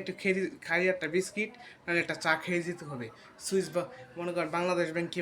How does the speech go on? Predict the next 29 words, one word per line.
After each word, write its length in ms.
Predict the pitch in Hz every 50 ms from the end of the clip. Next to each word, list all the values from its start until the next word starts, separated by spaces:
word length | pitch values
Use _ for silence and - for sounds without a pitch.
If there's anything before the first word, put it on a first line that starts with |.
| 160 160
বলেন, 280 | 160 165 165 165 160 170 175 - - 156
আইপিসি 360 | 156 151 165 185 175 - 175 165
ব্যাংকে 200 | 165 160 160 170 160
বলেন, 140 | 160 165 160 143 139
গ্লোবাল 320 | 151 156 160 160 170 165 156 165
ব্যাংকে 240 | 165 160 160 - 160 160
বলেন, 160 | 165 175 175 - - - - - -
সোনালী 360 | - 180 175 170 160 156 156 151 156
ব্যাংকিং, 320 | 156 151 147 - 170 170 170 - - 160 160
রূপালী 340 | 170 165 - 170 165 156 151 151
ব্যাংকিং, 360 | 151 156 156 151 170 170 170 175 180 175 - - - - - - - 226
যে 80 | 247 262 247 -
কোনো 160 | 208 190 170 147 139
ব্যাংকিং। 300 | 139 139 123 - 120 117 - - - - - - - - - - -
কবে 180 | 175 165 175 180 185
আপনি 140 | 190 202 180 170
লোন 140 | 180 208 233 233 220
নেন? 160 | 185 147 131 143 160
আমি 80 | 175 -
কি, 60 | 180 165 160 160
আমি 100 | 156 143 147
লোন 120 | 160 160 156 143
নিই 100 | 135 127 120
না। 40 | 117 117 -
কেন? 120 | 165 165 175 175
আমি 100 | 180 180 180 180 - - - - - - - 170
নিজে 180 | 180 180 190 190 190 -
খাইটটা 280 | 180 175 175 - 202 190
খাইতে 240 | 185 160 139 135 131